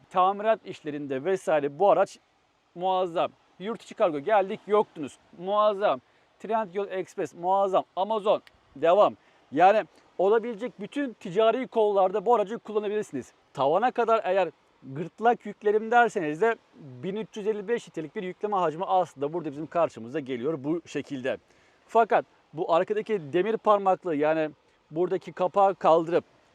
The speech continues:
koltukları yatırdığınızda takdirde ise üç bin litre hatta en öndeki koltuğu yatırdığınız takdirde üç bin beş yüz litrelik bir yükleme hacme sahip olabiliyorsunuz. Şöyle düşünün, bir Ford Ranger aldığınızda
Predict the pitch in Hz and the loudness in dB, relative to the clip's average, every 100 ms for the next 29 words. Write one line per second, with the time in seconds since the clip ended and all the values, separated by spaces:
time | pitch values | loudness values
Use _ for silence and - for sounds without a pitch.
0 | _ - 151 143 208 220 196 190 196 214 | _ 0 0 0 -2 -2 -2 -6 -6 -4
1 | 185 - 190 208 165 196 214 - _ _ | -4 -4 -4 -2 -2 -2 -6 -8 _ _
2 | _ _ 240 240 - 208 165 139 165 190 | _ _ -6 -6 -6 -8 -8 -6 -4 -2
3 | 170 196 202 - 220 226 202 180 190 180 | 0 0 0 0 -2 -4 -4 -4 -2 -2
4 | 165 151 175 202 220 220 185 127 143 196 | -2 -6 -4 -2 -4 -2 -6 -6 -6 -4
5 | 226 _ _ _ _ _ _ 233 233 - | -4 _ _ _ _ _ _ -8 -8 -10
6 | 170 143 131 202 214 226 185 - 147 - | -12 -10 0 0 0 -6 -10 -8 -8 -6
7 | 214 156 165 208 220 185 170 165 214 202 | -8 -8 -6 -4 -2 0 -2 -4 -8 -6
8 | 185 190 202 - 165 185 175 185 139 120 | 0 0 0 -4 -4 -2 -2 -2 -4 -12
9 | - _ - - - 247 240 175 - 202 | -16 _ -20 -10 0 2 2 -2 -8 -8
10 | 220 - 180 220 - - 214 220 202 151 | -8 -6 -4 -4 -6 -6 2 2 2 0
11 | 196 226 190 185 - 165 185 190 202 208 | 0 0 0 -4 -2 0 2 2 -2 -2
12 | 185 196 214 | -4 -2 -4